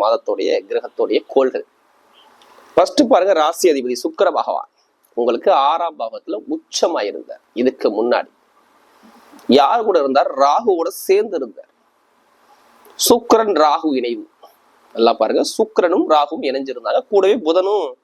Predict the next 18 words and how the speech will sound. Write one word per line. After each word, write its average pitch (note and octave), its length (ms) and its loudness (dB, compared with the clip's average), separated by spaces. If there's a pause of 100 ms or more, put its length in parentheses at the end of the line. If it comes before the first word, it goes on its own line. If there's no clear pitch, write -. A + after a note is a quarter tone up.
(580)
விரையாதிபதியும் F#3+ 800 0
இணைஞ்சு E3 320 -2
இருந்துச்சு. A2 340 -14 (880)
விரைய D3 240 4 (300)
செலவுக்குள்ள D#3 640 0
கிரகமும் B2 420 -4
இணைஞ்சிருக்கு. - 480 -6 (1120)
அப்ப - 160 4 (140)
யாரு A3+ 340 2 (120)
ஜாதகத்துல F#3 500 0 (100)
ராகு E3+ 320 0
சுக்கிரன் C#3 380 -10
சரியில்லாத C3+ 480 0
அமைப்புக்காரங்களாம் B2 840 -2
எல்லாத்துக்குமே C#3 600 -2
ஒரு B2+ 140 -6
பலவீனத்தை C3+ 480 -2
சந்திச்சிருப்பாங்க. G2+ 720 -6